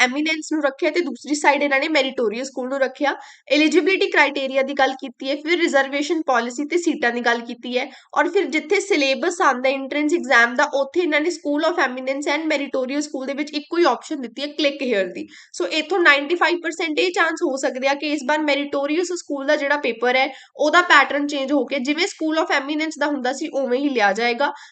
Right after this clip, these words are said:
because School of Eminence ਵਾਲੇ ਪੈਟਰਨ ਦੇ ਵਿੱਚ ਕੋਈ ਚੇਂਜ ਨਹੀਂ ਆਇਆ। ਆਪਾਂ ਇੱਕ ਵਾਰ ਤੁਹਾਨੂੰ ਸਾਰਾ ਪੈਟਰਨ ਦਿਖਾ ਦਿੰਦੇ ਹਾਂ। So, ਜਦੋਂ ਹੀ ਆਪਾਂ ਇਸ ਆਪਸ਼ਨ ਤੇ ਕਲਿੱਕ ਕਰਦੇ ਹਾਂ, ਸਾਡੇ ਕੋਲ ਕੁਛ ਇੱਦਾਂ ਦਾ ਜਿਹੜਾ ਪੇਜ ਹੈ, ਓਪਨ ਹੁੰਦਾ ਹੈ। ਇਹਦੇ ਵਿੱਚ ਕੀ ਕਿਹਾ ਗਿਆ ਹੈ? ਸਭ ਤੋਂ ਪਹਿਲਾਂ ਗੱਲ ਕੀਤੀ ਗਈ ਹੈ structure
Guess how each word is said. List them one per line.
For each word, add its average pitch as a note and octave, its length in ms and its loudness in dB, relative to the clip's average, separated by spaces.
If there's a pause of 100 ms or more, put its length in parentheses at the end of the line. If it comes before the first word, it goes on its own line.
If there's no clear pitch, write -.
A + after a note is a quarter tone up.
(160)
because D#4+ 280 2
School F4 440 -2
of F4 180 2
Eminence D#4+ 380 -4
ਵਾਲੇ C#4+ 200 4
ਪੈਟਰਨ C4+ 400 0
ਦੇ C#4+ 80 -4
ਵਿੱਚ E4+ 180 -8
ਕੋਈ E4 200 0
ਚੇਂਜ C4 300 -2
ਨਹੀਂ A3 140 -4
ਆਇਆ। F3+ 240 -4 (260)
ਆਪਾਂ C4+ 240 4
ਇੱਕ D4 160 2
ਵਾਰ D4+ 100 2
ਤੁਹਾਨੂੰ D#4 160 0
ਸਾਰਾ D4 400 -2
ਪੈਟਰਨ C#4 420 0
ਦਿਖਾ C#4+ 280 -4
ਦਿੰਦੇ A#3 220 -4
ਹਾਂ। C#4 60 -4
So, D#4 160 -8
ਜਦੋਂ B3+ 240 -2
ਹੀ E4+ 80 -2
ਆਪਾਂ E4 240 0
ਇਸ D#4 140 -2
ਆਪਸ਼ਨ D4 340 -4
ਤੇ D#4 60 -6
ਕਲਿੱਕ C#4+ 320 -4
ਕਰਦੇ A3 360 -2
ਹਾਂ, C#4 80 -8 (240)
ਸਾਡੇ C#4 300 4
ਕੋਲ E4 220 -4
ਕੁਛ E4+ 180 -4
ਇੱਦਾਂ C#4 260 0
ਦਾ G3+ 200 2 (100)
ਜਿਹੜਾ B3+ 200 0
ਪੇਜ C4 360 -4
ਹੈ, D4 120 2
ਓਪਨ B3 320 -4
ਹੁੰਦਾ F3+ 220 -4
ਹੈ। - 40 -8 (360)
ਇਹਦੇ D#4 200 2
ਵਿੱਚ F#4 180 0
ਕੀ D#4 200 -2
ਕਿਹਾ D#4 220 2
ਗਿਆ D4+ 180 0
ਹੈ? - 80 0
ਸਭ - 140 -4 (120)
ਤੋਂ E4+ 100 -8
ਪਹਿਲਾਂ D#4+ 220 0
ਗੱਲ C4 220 2
ਕੀਤੀ C4 400 -6
ਗਈ C#4+ 60 2
ਹੈ D4 60 6
structure C#4+ 520 0